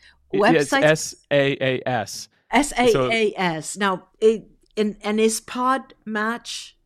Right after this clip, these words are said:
Speaker 2: dot com an S A A S?
Speaker 1: Yeah,
Speaker 2: All right,
Speaker 1: so
Speaker 2: now
Speaker 1: it's, it stands
Speaker 2: explain
Speaker 1: for
Speaker 2: that.
Speaker 1: Software as a Service.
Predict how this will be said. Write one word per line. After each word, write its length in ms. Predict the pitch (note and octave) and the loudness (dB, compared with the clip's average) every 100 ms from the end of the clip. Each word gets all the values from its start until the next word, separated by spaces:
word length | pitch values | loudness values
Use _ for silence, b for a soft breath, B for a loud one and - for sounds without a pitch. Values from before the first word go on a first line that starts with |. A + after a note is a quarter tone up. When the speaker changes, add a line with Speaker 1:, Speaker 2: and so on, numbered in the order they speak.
| _ | _
Speaker 2:
dot 240 | A3 G#3 | -4 -4
com 400 | - A3+ A3 G3+ - _ _ _ _ G3+ | -2 -2 -2 -6 -16 _ _ _ _ -6
an 180 | G3+ - G3 | -6 -8 -6
S 340 | A#3 A#3 - _ - - | -6 -8 -16 _ -14 -6
A 280 | B3 A3 - | -4 -2 -2
A 340 | C4+ C4 D4 - | -2 -2 -4 -4
S? 480 | C4 D#4+ - - - _ _ _ _ | -2 -4 -6 -12 -16 _ _ _ _
Speaker 1:
Yeah, 260 | D#3+ D#3+ B3 | -2 2 4
Speaker 2:
All 60 | |
right, 80 | A#3 | 4
Speaker 1:
so 40 | D3 | 2
Speaker 2:
now 120 | D3+ | 0
Speaker 1:
it's, 100 | - | -2
it 100 | - | -2
stands 280 | C#4 A#3+ E3+ | 2 0 0
Speaker 2:
explain 40 | |
Speaker 1:
for 80 | D#3 | -2
Speaker 2:
that. 100 | C3+ | -4
Speaker 1:
Software 500 | - D3 D3+ F#3 E3+ | -2 0 0 -2 0
as 140 | D3 | 0
a 60 | B2+ | -2
Service. 680 | - C3+ C3 G#2+ D#2 - | -4 -2 -2 -2 -10 -14